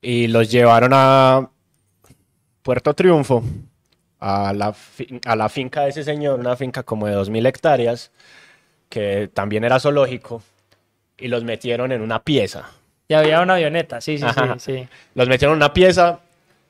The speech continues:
Speaker 1: con los Alfa ocho, con el grupo Nietzsche, con las hermanitas Calle, por cuatro días, ¿cierto? Y era, hágale un chiste al patrón.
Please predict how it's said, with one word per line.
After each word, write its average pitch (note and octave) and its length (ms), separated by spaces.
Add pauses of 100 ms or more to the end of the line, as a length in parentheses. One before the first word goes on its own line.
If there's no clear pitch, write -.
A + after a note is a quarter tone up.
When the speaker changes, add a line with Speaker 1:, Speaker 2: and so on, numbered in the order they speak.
(140)
Speaker 1:
con C3 260
los B2+ 160
Alfa C3 320
ocho, F3 500 (920)
con B2+ 180
el B2+ 160
grupo C3 280
Nietzsche, E3 420 (340)
con A#2+ 180
las A#2 140
hermanitas A#2+ 520
Calle, D3+ 480 (500)
por A2+ 260
cuatro C3 420
días, A#2+ 480 (880)
¿cierto? - 420 (680)
Y B2+ 120
era, B2+ 440 (880)
hágale B2 240
un C3 60
chiste C#3 200
al C3+ 80
patrón. B2 460